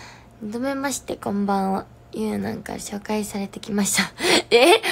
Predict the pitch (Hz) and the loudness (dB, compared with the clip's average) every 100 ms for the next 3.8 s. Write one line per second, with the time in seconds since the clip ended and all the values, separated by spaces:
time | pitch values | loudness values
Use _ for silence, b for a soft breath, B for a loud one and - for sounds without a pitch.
0 | 285 196 247 330 339 392 415 285 359 285 | 2 4 4 4 4 4 2 2 2 4
1 | 202 190 180 226 277 302 302 294 285 - | 2 0 0 0 2 2 4 2 2 -2
2 | 214 - - - - 202 196 - - - | -2 -4 -10 -6 -6 -6 -10 -14 -16 -16
3 | 196 220 226 - - - - - | -10 -8 -2 0 0 -4 -8 -8